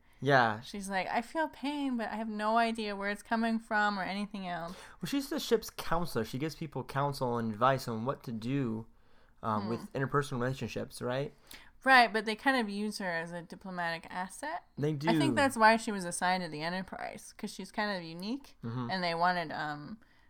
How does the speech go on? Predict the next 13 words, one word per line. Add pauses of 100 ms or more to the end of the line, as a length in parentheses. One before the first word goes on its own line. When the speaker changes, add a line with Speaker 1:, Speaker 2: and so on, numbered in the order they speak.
(160)
Speaker 2:
you
know, (460)
the
best
group
possible.
They
probably
thought
if
they
encountered
civilizations